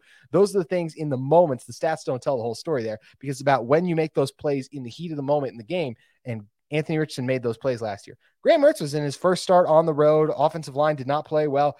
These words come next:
This is not like, "Oh, this loss is on Graham Mertz." This is a bad Florida Gators loss. It's obviously a bad Billy Napier loss.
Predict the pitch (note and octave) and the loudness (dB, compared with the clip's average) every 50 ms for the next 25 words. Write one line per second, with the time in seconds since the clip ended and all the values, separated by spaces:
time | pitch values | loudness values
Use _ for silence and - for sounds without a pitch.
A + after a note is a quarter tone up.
0 | _ _ _ - E3 E3 D#3 C#3 D#3 E3+ E3+ C#3+ D#3+ D3 B2+ A2+ - - D3 C3+ | _ _ _ -8 -8 -8 -4 0 2 2 2 4 2 -2 -2 -2 -2 0 0 0
1 | B2+ B2 C#3 C3+ C3 D#3 D#3 D3+ - - B2+ C3 B2+ A#2 A2 B2+ B2+ A#2+ C3 B2+ | 0 0 -4 -4 -2 0 -2 -2 -2 -2 -2 -2 -2 -2 -2 -2 -2 -2 -4 -6
2 | G2+ - F3 A3+ C#4 - A2+ - C#3 C#3+ C3+ - - D3+ C#3 A#2 G#2+ - D#3+ D#3+ | -8 -8 -6 -4 -4 -2 0 0 0 0 -2 -2 -2 -2 -2 -2 -4 -6 -8 -8
3 | A#2 G2+ A2+ G2+ G#2 - _ - - _ - - - - F#3+ A3+ B3+ - F#3+ - | -8 -8 -8 -10 -10 -10 _ -20 -20 _ -20 -18 -6 0 4 4 4 4 2 0
4 | D3 B2+ A2 C3+ C3 B2+ - - C#3+ C#3 B2 B2 C3 C#3+ D3 D3 C3+ B2+ A#2 A2 | -2 -2 0 2 0 2 2 0 -2 0 -2 -2 -4 -4 -6 -6 -6 -6 -6 -4
5 | A2 A2 A2 A2 - | -4 -4 -6 -6 -10